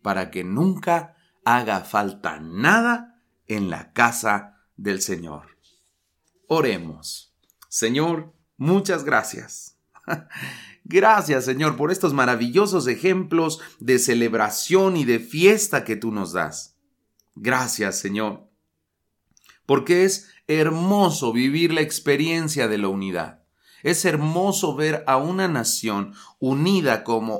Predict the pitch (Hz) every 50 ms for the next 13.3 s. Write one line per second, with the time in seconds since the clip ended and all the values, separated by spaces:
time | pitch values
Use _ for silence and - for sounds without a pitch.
0 | 104 - 180 196 208 214 202 196 175 147 165 151 143 123 107 98 95 92 90 82
1 | 80 76 - _ _ _ _ _ _ _ _ _ 202 214 208 190 170 151 - 170
2 | 180 175 170 156 143 135 131 131 151 170 170 170 165 143 131 135 131 123 117 117
3 | 123 123 139 156 151 151 - 139 123 107 107 110 110 120 147 185 190 185 190 175
4 | - - - _ _ 131 123 123 113 - - - 117 113 104 - 135 123 120 120
5 | 120 110 104 90 85 82 80 78 80 80 - - _ _ _ _ _ _ 107 123
6 | 123 120 117 - - - 98 90 87 - - 104 101 110 113 117 117 - - -
7 | - _ _ _ _ _ _ _ _ - 135 123 123 143 143 151 165 156 151 151
8 | - - - 151 151 147 151 151 135 127 127 120 123 117 117 117 113 113 113 113
9 | 135 143 139 139 135 123 120 117 - 143 139 131 127 127 120 120 117 110 127 135
10 | 143 139 131 123 113 - 135 135 135 127 110 117 113 104 - - - - _ -
11 | 131 - - - 151 190 202 220 233 220 233 208 170 156 139 117 - - - 110
12 | - - 110 101 - 117 113 107 107 101 95 90 - - - 98 90 87 - -
13 | 82 78 - - - _